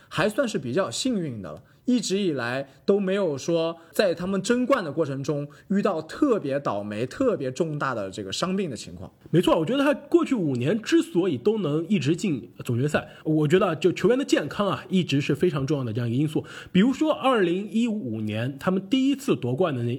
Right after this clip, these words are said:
Speaker 2: 那个赛季呢，他们总决赛遇上的是骑士的三巨头，但事实上是遇上了骑士的一巨头，就是因为在总决赛之中或者之前，欧文和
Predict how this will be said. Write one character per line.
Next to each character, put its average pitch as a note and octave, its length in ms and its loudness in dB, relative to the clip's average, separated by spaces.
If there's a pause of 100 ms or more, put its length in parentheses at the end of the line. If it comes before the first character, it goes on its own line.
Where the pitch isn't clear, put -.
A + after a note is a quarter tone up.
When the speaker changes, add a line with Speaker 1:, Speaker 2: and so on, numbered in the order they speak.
Speaker 2:
那 C#3 140 0
个 A#2+ 80 -4
赛 A2+ 220 -2
季 B2 140 -2
呢， G#2+ 160 -4
他 C#3 120 -2
们 C#3 200 0 (160)
总 G#2 200 -2
决 A#2 160 -2
赛 C3 240 -2 (220)
遇 G3+ 160 2
上 E3 240 0
的 A#2 80 -4
是 B2 240 -2
骑 C3+ 260 0
士 D#3 140 -4
的 C#3+ 80 0
三 F#3 220 0
巨 D3 100 -2
头， G2 180 -6 (220)
但 A3 160 4
事 - 180 2
实 E3+ 140 0
上 F#3 160 2
是 D#3+ 100 0
遇 E3 160 4
上 C#3+ 120 -2
了 B2 80 -4
骑 B2 240 -2
士 C3 120 -4
的 B2+ 80 0
一 C#3+ 300 0
巨 G#3 160 0
头， - 240 -4 (240)
就 B3+ 100 4
是 C4 60 4
因 C#4+ 100 2
为 C#4 80 2
在 B3+ 140 2
总 E3 160 0
决 F#3 100 0
赛 F#3+ 240 0 (140)
之 A#3+ 140 2
中 B3+ 200 2
或 A3+ 180 4
者 - 40 -2
之 B3 180 0
前， C3 300 -2 (120)
欧 A#3+ 160 4
文 D3+ 260 0
和 C#3 340 -2